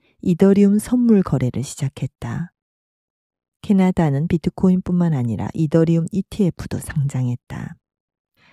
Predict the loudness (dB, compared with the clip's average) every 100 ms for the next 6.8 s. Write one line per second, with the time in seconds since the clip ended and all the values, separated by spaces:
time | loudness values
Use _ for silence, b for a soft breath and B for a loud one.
0 | b b 2 6 6 6 4 4 4 2
1 | 4 2 4 2 4 2 0 0 0 -2
2 | -4 -4 -4 -4 -6 -6 -4 -4 0 0
3 | 2 2 0 -2 0 0 -2 -4 -6 -6
4 | -4 -2 -2 -4 -4 -4 -4 -4 -6 -6
5 | -10 -10 -10 -12 _ _ _ _ _ _
6 | _ _ _ _ _ 2 4